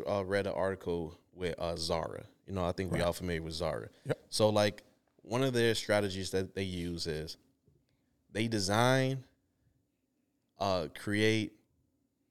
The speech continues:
Speaker 1: uh, uh, distribute through they, through all these stores and sell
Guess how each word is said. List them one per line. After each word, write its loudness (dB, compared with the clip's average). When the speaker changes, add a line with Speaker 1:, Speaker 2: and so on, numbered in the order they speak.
Speaker 1:
uh, 0
uh, 0
distribute -4
through -4
they, 2
through -6
all 2
these 0
stores 0
and -4
sell 2